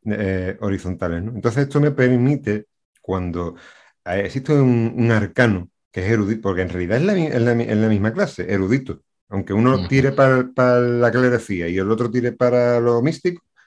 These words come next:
Speaker 1: uno sea mago y el otro un clérigo, vienen del mismo trasfondo, de la misma, bueno, de la misma clase, ¿no? Entonces esto permite regresar atrás y que un clérigo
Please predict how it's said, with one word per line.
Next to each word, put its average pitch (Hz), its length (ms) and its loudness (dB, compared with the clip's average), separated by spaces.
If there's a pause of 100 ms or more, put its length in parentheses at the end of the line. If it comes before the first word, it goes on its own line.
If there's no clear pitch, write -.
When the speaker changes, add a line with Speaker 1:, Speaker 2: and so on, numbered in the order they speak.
(120)
Speaker 1:
uno 117 180 0
sea 120 160 0
mago 120 200 4
y 120 60 4
el 117 60 2
otro 120 120 0
un 120 100 2
clérigo, 165 400 0 (720)
vienen 160 380 2
del 127 160 4
mismo 123 420 0
trasfondo, 92 440 -4
de 90 80 -2
la 92 80 -4
misma, 123 220 0
bueno, 110 300 0
de 95 60 0
la 107 80 4
misma 139 280 4
clase, 82 340 -8
¿no? 175 160 -4 (520)
Entonces 151 240 -2
esto 175 120 -2
permite 170 580 4 (340)
regresar 104 800 -2
atrás 143 460 -2 (200)
y 117 100 2
que 113 80 4
un 143 140 4
clérigo 151 520 2